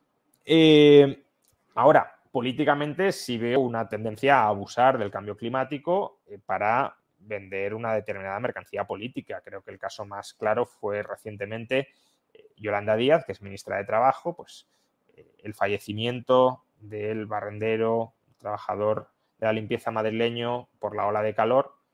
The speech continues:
a la ministra no se le ocurre otra cosa que vincular esa muerte con el cambio climático.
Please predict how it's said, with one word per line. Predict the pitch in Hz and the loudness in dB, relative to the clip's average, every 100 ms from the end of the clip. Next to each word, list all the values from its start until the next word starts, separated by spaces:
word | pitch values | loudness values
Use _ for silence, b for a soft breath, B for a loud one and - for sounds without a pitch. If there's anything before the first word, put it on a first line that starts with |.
| _ _ _ _ _ _ _ _ | _ _ _ _ _ _ _ _
a | 101 | -10
la | 95 | -10
ministra | 92 101 107 123 123 | -10 -12 -6 -2 -2
no | 107 104 104 | -2 -6 -4
se | - 107 107 | 0 0 0
le | 110 | 0
ocurre | 107 127 123 107 104 | 0 0 2 2 0
otra | 101 110 | -2 -2
cosa | 120 - 131 | -2 0 0
que | 131 | 0
vincular | 113 107 101 101 | -2 -4 -6 -6
esa | 104 110 | -6 -6
muerte | 107 104 120 | -6 -4 -4
con | - 120 | -4 -6
el | 98 | -8
cambio | 95 117 | -8 -8
climático. | - 95 131 98 - | -8 -2 -2 -2 -12